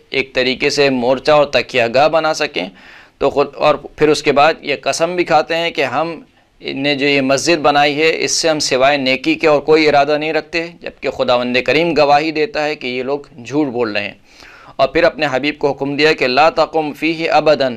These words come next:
کہ اس مسجد میں کبھی بھی قیام نہ کریں۔ لَمَسْجِدٌ أُسِّسَ عَلَى التَّقْوَى مِنْ أَوَّلِ يَوْمٍ أَحَقُّ أَنْ تَقُومَ فِيهِ، فِيهِ رِجَالٌ يُحِبُّونَ أَنْ يَتَّطَهَّرُوا، أَنْ يَتَطَهَّرُوا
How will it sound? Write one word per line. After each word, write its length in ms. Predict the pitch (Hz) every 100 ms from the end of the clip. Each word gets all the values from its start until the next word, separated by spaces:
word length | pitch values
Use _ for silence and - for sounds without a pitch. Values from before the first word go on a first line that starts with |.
| -
کہ 160 | - 127
اس 240 | 180 170 143
مسجد 460 | 135 127 147 156
میں 180 | 160 170 165
کبھی 280 | 151 180
بھی 100 | 170
قیام 380 | 175 135 135 135
نہ 120 | 127
کریں۔ 320 | 123 123 117 104 - - - - - - - -
لَمَسْجِدٌ 960 | 127 127 127 147 170 165 170 160 - 185
أُسِّسَ 380 | 175 175 165 165
عَلَى 220 | 139 135
التَّقْوَى 520 | 131 151 156 160 156
مِنْ 180 | 143 123 -
أَوَّلِ 360 | 156 135 135
يَوْمٍ 440 | 127 120 156 165 160 151
أَحَقُّ 600 | 143 - 190 - 165 151
أَنْ 120 | 151 -
تَقُومَ 440 | 123 151 147 131 -
فِيهِ، 240 | 156 165 127 _ _ _
فِيهِ 420 | - 147 175 165 156
رِجَالٌ 440 | 135 147 160 170
يُحِبُّونَ 840 | 165 135 - 147 131 127 175 180
أَنْ 260 | 175 147 143
يَتَّطَهَّرُوا، 1120 | 131 131 - 156 160 - 160 165 165 - 143
أَنْ 40 | 147
يَتَطَهَّرُوا 840 | 135 131 123 165 - - 160 180